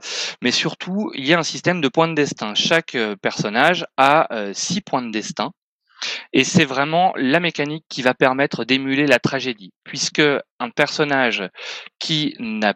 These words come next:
plus de points de destin verra son destin s'accomplir.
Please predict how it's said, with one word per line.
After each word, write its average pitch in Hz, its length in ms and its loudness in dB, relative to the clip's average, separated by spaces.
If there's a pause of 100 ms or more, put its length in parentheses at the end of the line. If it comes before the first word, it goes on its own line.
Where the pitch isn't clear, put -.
(100)
plus 214 200 2
de - 60 -18
points 147 220 4
de 135 80 -4
destin 131 520 0
verra 127 360 2
son 131 200 -4
destin 135 500 -2 (340)
s'accomplir. 123 720 0